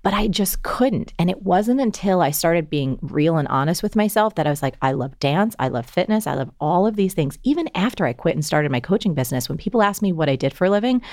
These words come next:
first of all, I used to have so much shame and embarrassment because I didn't like that term life coach. It just felt cheesy. Second, because it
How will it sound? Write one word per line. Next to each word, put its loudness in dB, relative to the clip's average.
first 0
of 0
all, 4
I 0
used 0
to -2
have 0
so 0
much 0
shame 0
and 2
embarrassment 0
because 0
I 2
didn't -2
like -2
that 0
term 0
life 0
coach. -2
It -16
just -6
felt -4
cheesy. 0
Second, -2
because 0
it 0